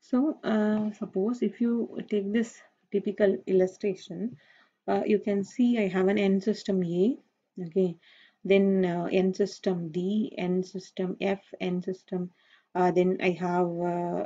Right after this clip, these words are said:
in between, uh, you can see, so this is called routers. Let me just take a laser pointer. Okay. So,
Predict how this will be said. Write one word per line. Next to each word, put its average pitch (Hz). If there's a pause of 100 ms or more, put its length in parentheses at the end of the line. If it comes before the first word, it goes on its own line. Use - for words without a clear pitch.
in 196
between, 202 (420)
uh, 185
you 185
can 185
see, 240
so 202
this 185
is -
called 190
routers. 170
Let 175
me 190
just 185
take 185
a 185 (100)
laser 180
pointer. 190 (840)
Okay. 190 (2250)
So, -